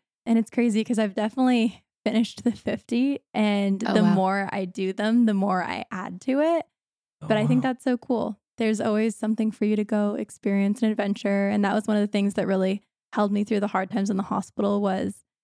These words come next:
Speaker 1: the things that I was looking forward to doing after.
Speaker 2: Are you open to sharing what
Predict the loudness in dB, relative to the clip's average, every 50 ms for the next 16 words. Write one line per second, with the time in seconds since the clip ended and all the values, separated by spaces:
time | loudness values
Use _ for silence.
0 | _ _ _ -6 -4 -2 0 0 0 0 0 0 -2 -2 -2 -2 -4 -4 -4 -2
1 | -2 0 0 -2 -2 -2 -2 -2 -2 0 -2 -2 -2 -4 -4 -4 -4 -4 -2 -2
2 | -4 -4 -6 -8 -6 -4 -4 -2 -2 -2 -4 -6 _ _ _ _ _ _ _ _
3 | _ -6 -4 -4 -2 -2 -2 -2 -4 -4 -4 -6 -6 -4 -6 -6 -6 -6 -6 -6
4 | -4 -4 -6 -6 -6 -6 -6 -6 -8